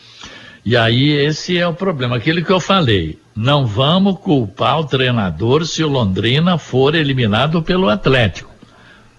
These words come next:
Né? Porque lá no segundo jogo o Atlético deve pôr o time da Sul-Americana. Então não vamos culpar ninguém caso Londrina não consiga passar de fase.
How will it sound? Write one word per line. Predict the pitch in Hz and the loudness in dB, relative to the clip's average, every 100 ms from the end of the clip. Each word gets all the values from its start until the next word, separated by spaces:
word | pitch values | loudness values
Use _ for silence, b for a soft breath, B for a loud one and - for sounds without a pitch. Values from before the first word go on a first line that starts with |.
| - _ - | -20 _ -4
Né? | 104 131 | -2 -2
Porque | 135 113 104 120 | -2 -6 0 0
lá | 110 143 | 2 0
no | 170 | 0
segundo | - 135 123 120 | -2 -2 0 0
jogo | 107 85 95 107 160 | 0 -2 0 0 0
o | |
Atlético | 170 165 123 127 - | -2 0 0 -2 -4
deve | 120 123 143 | -2 0 0
pôr | 127 139 | 0 0
o | |
time | 147 - 127 160 | -2 -2 0 0
da | 160 | 0
Sul-Americana. | 160 - 170 170 180 175 143 123 90 73 b b | -2 -2 -2 -2 -2 0 0 2 0 -6 b b
Então | - 113 | -6 -2
não | 127 | -2
vamos | 123 135 170 | 0 0 -2
culpar | 160 180 151 156 | -2 -2 2 2
ninguém | 170 196 147 139 175 | 2 2 2 2 0
caso | 151 127 131 139 170 | 0 0 0 -2 -2
Londrina | 160 160 113 123 147 165 B B B | 0 0 0 0 0 -2 B B B
não | 123 143 | 0 0
consiga | 151 156 131 127 127 143 | 2 0 0 0 0 0
passar | - 135 - 113 | 0 -2 0 0
de | 113 | 0
fase. | 127 - 90 80 - | -2 0 0 -2 -8